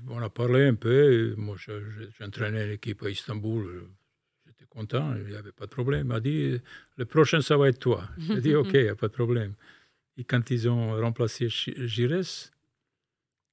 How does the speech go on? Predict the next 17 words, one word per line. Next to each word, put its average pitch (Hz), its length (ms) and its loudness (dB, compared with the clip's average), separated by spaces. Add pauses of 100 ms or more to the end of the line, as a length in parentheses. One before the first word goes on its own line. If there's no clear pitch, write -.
(400)
je 135 120 -8
pensais 135 400 4
que - 160 -8
peut-être 117 380 0
il, 113 120 0
il 113 540 -2
allait 110 100 -4
me 107 120 -6
contacter. 113 640 -4
Ils 101 160 -6
ont 101 80 -6
pris 113 360 -2
à 113 60 -2
nouveau 113 400 -2
Arthur 120 320 -6
Georges. 113 480 -2 (720)
Et 104 440 -20